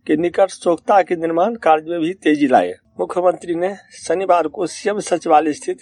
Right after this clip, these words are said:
संवाद में जल जीवन हरियाली अभियान से संबंधित उच्च स्तरीय समीक्षा बैठक की और कई निर्देश पदाधिकारियों को दिए। मुख्यमंत्री ने कहा कि बीस से उन्नीस में पर्यावरण संरक्षण के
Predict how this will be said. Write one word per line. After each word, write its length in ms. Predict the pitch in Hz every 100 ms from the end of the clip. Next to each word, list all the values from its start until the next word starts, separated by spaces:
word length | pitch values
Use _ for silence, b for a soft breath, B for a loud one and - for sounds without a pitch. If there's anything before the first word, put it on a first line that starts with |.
| _
संवाद 540 | - 156 143 139 170
में 260 | 151 170 147
जल 260 | 139 190 190
जीवन 340 | 151 185 185
हरियाली 540 | 139 170 175 175 190 180
अभियान 380 | 151 147 180
से 160 | 170 165
संबंधित 600 | - 139 135 156 175 135 -
उच्च 240 | 196 - - - -
स्तरीय 440 | - 180 190 123
समीक्षा 500 | 92 165 196 - 165
बैठक 320 | 147 143 -
की 360 | 151 - 156 - _ - -
और 260 | 139 196 - _ _
कई 140 | 170 170
निर्देश 360 | 151 151 202
पदाधिकारियों 680 | - 156 151 143 156 147 151
को 120 | 143 127
दिए। 280 | 123 107 92 _
मुख्यमंत्री 480 | 151 165 240 202 214
ने 140 | 185 135
कहा 240 | 143 151
कि 200 | 170 185
बीस 240 | 156 202 190
से 100 | 190
उन्नीस 340 | 156 175 - 139
में 140 | 156 - _
पर्यावरण 480 | - 135 170 190 226
संरक्षण 520 | 233 190 160 - 165
के 140 | 147